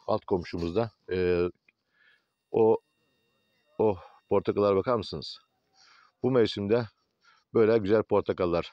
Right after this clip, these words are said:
Yani, e, burada şunu demek istiyorum. Zaten bu bölge zeytin bahçesi, zeytin bölgesi ama burada, e, çok da güzel narinciye yetişiyor. E, ki burası Akdeniz, e, sınırları içerisinde.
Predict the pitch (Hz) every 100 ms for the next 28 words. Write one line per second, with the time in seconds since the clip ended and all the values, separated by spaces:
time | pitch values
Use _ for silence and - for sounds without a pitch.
0 | _ 113 127 113 120 - - _ _ -
1 | - - - _ - - 110 107 113 120
2 | 117 123 113 104 92 - 101 120 _ _
3 | 95 117 110 117 110 110 92 110 117 -
4 | - 98 101 - 110 - 98 90 82 -
5 | 120 - - - _ - 101 - 113 95
6 | 82 87 120 120 _ 110 104 120 - _
7 | _ _ _ - 113 98 110 113 _ 98
8 | 95 90 120 110 107 98 - 110 92 110
9 | 104 - 104 98 90 98 95 87 - 113
10 | 123 - - - - - - 101 90 -
11 | 123 110 107 117 - 113 - 92 80 -
12 | - - _ - 95 92 85 101 92 92
13 | 92 92 - 95 117